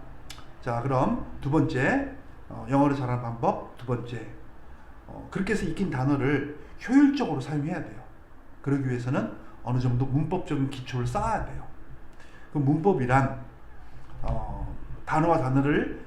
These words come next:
연결해서 문장을, 어, 만드는 방법인데요. 영어를 모국어처럼 배울 수 없는 그런 환경에서는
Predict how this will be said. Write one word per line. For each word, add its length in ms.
연결해서 460
문장을, 640
어, 180
만드는 400
방법인데요. 960
영어를 680
모국어처럼 600
배울 200
수 140
없는 340
그런 240
환경에서는 840